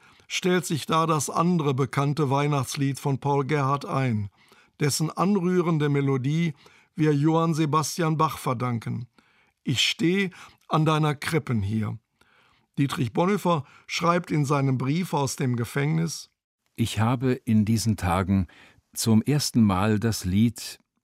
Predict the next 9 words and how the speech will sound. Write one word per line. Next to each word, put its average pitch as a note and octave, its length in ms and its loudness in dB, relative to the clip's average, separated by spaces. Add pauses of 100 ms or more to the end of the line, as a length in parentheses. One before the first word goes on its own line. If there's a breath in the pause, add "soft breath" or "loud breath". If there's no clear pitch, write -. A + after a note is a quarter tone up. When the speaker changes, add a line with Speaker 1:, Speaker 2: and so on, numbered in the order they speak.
Speaker 2:
‚Ich - 180 -4
steh G#2+ 280 2
an F#2 140 0
deiner F2+ 260 0
Krippen - 380 -4
hier‘ F#2+ 380 0 (460 soft breath)
für - 180 -2
mich G#2+ 320 2
entdeckt. G2 600 -4